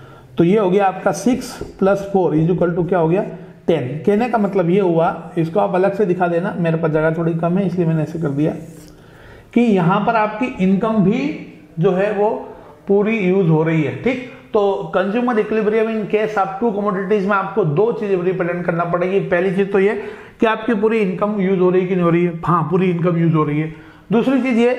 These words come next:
कि जहाँ पर M U X upon पी X is equal to एम यू Y upon P Y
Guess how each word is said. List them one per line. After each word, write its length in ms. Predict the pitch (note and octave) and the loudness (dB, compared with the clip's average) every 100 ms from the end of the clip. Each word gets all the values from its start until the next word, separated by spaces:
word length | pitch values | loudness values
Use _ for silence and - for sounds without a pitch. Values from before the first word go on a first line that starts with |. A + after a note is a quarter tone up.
| - - - | -4 -12 -2
कि 100 | A#3+ | 0
जहाँ 240 | F#3+ G3 | 2 2
पर 220 | A3 A#3+ A#3 | 0 -2 -2
M 160 | G3+ G#3+ | 0 0
U 120 | B3+ | 0
X 220 | A#3+ A#3+ - | 0 -2 -4
upon 280 | F#3+ G#3 | -2 0
पी 200 | G3 B3 | 0 0
X 240 | A#3+ - - | 0 -2 -6
is 140 | G3 | -4
equal 180 | G#3+ A3 | -2 -4
to 120 | G#3+ F#3 | -4 -4
एम 160 | F#3 | -2
यू 80 | A3+ | 0
Y 160 | G3+ G#3+ | 2 0
upon 360 | E3+ F#3 A#3 D4 - - - - - | 0 0 0 -2 -10 -16 -20 -14 -4
P 160 | F#3+ F3+ | 0 2
Y 260 | D3+ E3+ | 2 0